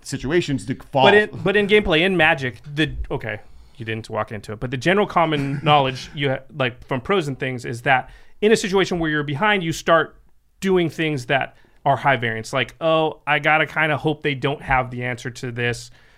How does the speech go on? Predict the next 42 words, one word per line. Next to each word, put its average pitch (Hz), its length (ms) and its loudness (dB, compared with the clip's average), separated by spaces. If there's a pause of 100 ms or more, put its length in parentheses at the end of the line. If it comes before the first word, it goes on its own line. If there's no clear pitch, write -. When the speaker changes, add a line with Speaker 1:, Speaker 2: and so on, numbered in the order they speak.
(200)
Speaker 2:
and 127 120 -2
I 131 60 0
don't 131 200 0
get 117 140 -4
blown 123 220 -4
out, 120 200 -2
because 135 460 0
if - 160 -8
they 143 100 -2
do, 180 280 4
I'm 151 100 2
probably 143 220 0
still 135 180 -6
gonna 127 160 -8
lose 120 180 -8
anyway." 131 400 -4 (200)
Speaker 1:
But 143 100 -2
inaction, 151 460 0
like, 123 180 -2
kills 139 320 -4
you. 76 220 -10
I 95 100 -6
mean, 107 120 -4
yeah. 98 200 -2
Speaker 2:
But - 240 4
if 208 400 4
you 165 520 0 (200)
don't 185 280 4
walk 156 280 2
into 165 240 -2
things 127 360 -4
because 139 300 -2
I'm 151 140 0
gonna 165 180 2
win 127 580 -2 (360)
on 143 220 2
board 135 240 -2
as 123 260 2
it 120 100 -4
is, 107 560 -6 (520)
I'm 139 180 2
ahead. 113 480 0